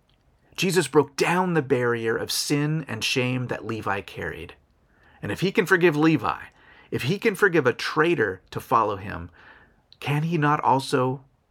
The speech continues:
receive you and me with open arms? The gospel says yes. That's what it's all about. And that is fantastic news. But we all know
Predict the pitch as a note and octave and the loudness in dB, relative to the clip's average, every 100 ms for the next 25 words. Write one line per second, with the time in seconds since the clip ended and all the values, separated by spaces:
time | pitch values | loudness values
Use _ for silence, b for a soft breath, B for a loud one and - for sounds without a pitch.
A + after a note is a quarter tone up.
0 | _ G2+ - C#3+ A2 G2+ G2 A2 B2 C3+ | _ -6 -2 -2 -4 -8 -8 -4 -4 -4
1 | C3+ - G#2+ F#2+ F#2+ G#2+ A#2+ B2+ - G2 | -8 -14 -10 -8 -6 -6 -6 -8 -8 -8
2 | - G#2 G#2 - F#2+ G2+ A2+ - - _ | -6 -6 -6 -8 -10 -12 -14 -18 -20 _
3 | _ _ _ _ _ _ - A2 - D#3 | _ _ _ _ _ _ -12 -12 -4 -2
4 | D3 D#3 - F2 D#2+ b b - - G2 | -2 -4 -6 -6 -8 b b -10 -6 -6
5 | F#2 F#2+ G2 G2+ - - - - - _ | -8 -12 -8 -6 -6 -8 -8 -10 -12 _
6 | _ _ _ _ _ _ - C3+ - B2+ | _ _ _ _ _ _ -6 -4 -2 -4
7 | A2 - A#2 A2+ D3 F3+ - - - _ | -2 -4 -6 -4 -4 -4 -8 -14 -20 _
8 | _ _ _ A#2+ C#3 C3+ B2+ - C3+ C3 | _ _ _ -4 0 0 0 -2 -4 -4
9 | - - A2 - F2+ - F2 E2 - - | -8 -8 -8 -8 -10 -10 -14 -14 -18 -18
10 | - _ _ _ _ _ _ _ _ _ | -20 _ _ _ _ _ _ _ _ _
11 | _ _ _ _ _ _ _ B B B | _ _ _ _ _ _ _ B B B
12 | B - A#2+ C#3+ C#3 C#3 B2 F#2 | B 0 6 6 6 4 -2 -4